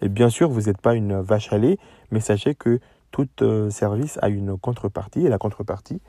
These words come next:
c'est le paiement de ce service. Donc, renseignez-vous. Peut-être que vous devriez regarder quels sont les services que vous pourrez vous faire, faire vous-même,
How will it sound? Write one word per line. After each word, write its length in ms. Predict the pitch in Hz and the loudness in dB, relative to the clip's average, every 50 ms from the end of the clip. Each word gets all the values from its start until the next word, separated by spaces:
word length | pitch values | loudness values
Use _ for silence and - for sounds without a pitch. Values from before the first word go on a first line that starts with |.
| _ _ _ | _ _ _
c'est 180 | - - - | -10 -6 -4
le 120 | 143 131 107 | -4 -2 -2
paiement 320 | - 104 98 101 117 139 | 0 0 0 0 0 0
de 120 | 131 123 110 | 0 -2 -4
ce 220 | - - 107 104 | -4 -4 -6 -6
service. 340 | - - 101 90 92 92 92 | -4 -4 -4 -4 -4 -4 -2
Donc, 160 | 92 104 95 | -4 -4 -4
renseignez-vous. 800 | - - 104 135 170 160 - 139 123 110 107 107 110 147 196 - - - - - - - _ _ | -4 -4 -2 0 0 0 0 0 0 0 0 2 2 0 0 -2 -4 -12 -20 -20 -20 -20 _ _
Peut-être 280 | - - 117 156 160 - | -4 0 0 0 0 2
que 100 | - 135 | 2 0
vous 200 | 117 107 107 107 | 2 2 0 -2
devriez 500 | 104 110 101 95 - 107 98 104 110 - - - | -2 -2 -2 -2 -2 0 0 0 0 -2 -2 -4
regarder 540 | 101 104 107 98 98 92 90 104 - - - _ _ _ - - - | -4 -2 0 0 0 0 2 0 0 0 -2 _ _ _ -20 -18 -2
quels 160 | - 147 143 | 2 2 2
sont 440 | 135 - - - - 123 120 - 151 | 2 0 -4 -4 -2 -2 -2 -2 -2
les 100 | 139 120 | -2 0
services 680 | 107 - 101 98 92 - 165 - - - - - - - | 0 0 -2 -2 -2 -6 -8 -10 -10 -14 -18 -18 -16 -6
que 80 | - 107 | -4 -2
vous 120 | 104 104 | -2 -2
pourrez 320 | 104 - 101 98 101 101 - | -2 -2 -2 0 2 0 0
vous 300 | 117 110 101 113 127 123 | -2 -2 0 0 0 0
faire, 300 | 117 - 127 110 101 - - - | 2 2 2 0 0 -2 -6 -10
faire 300 | 117 - - 117 107 101 | -6 0 0 0 0 0
vous-même, 420 | 98 98 101 98 110 160 233 269 | 0 -2 0 2 4 4 2 2